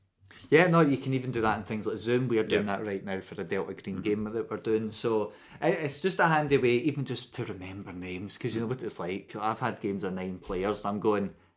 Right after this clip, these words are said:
Speaker 1: "I know half of these character names," and I still, in the moment, you just can't, I just can't find it because I'm in the middle of combat or whatever it is. But that's just a nice, simple way to encourage a bit of role play, especially when st-, people start referring,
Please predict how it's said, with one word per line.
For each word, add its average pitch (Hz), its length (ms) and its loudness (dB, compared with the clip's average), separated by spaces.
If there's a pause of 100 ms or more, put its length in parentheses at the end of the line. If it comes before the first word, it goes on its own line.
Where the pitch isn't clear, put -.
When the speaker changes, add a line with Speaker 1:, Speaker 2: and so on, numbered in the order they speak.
(100)
Speaker 1:
"I 131 140 8
know 135 140 6
half 165 240 4
of 156 40 -4
these 143 140 0
character 139 400 0
names," 127 340 0
and 113 100 -8
I 101 60 -2
still, 117 340 2
in 127 200 -2
the 113 80 0
moment, 120 420 4 (160)
you - 160 -14
just - 180 -8
can't, 117 240 2 (220)
I - 60 -6
just 131 160 -6
can't 123 240 0
find 123 300 0
it 147 180 -2
because 123 240 -4
I'm 113 120 0
in 110 60 -2
the 107 60 -4
middle 113 260 -2
of 101 100 -6
combat 101 480 0
or 101 40 0
whatever 98 260 -2
it 92 240 -2
is. 92 140 -12 (400)
But 147 80 6
that's 196 240 10
just - 160 -2
a 180 60 6
nice, 165 220 2
simple 143 380 0
way 151 200 2
to 139 140 -4
encourage 110 560 -4
a 117 60 -4
bit 104 140 -6
of 110 180 -6
role 113 140 2
play, 107 420 -2 (260)
especially 123 460 0
when 104 80 -2
st-, - 220 -14
people 87 260 -14
start 85 260 -8
referring, 87 440 -8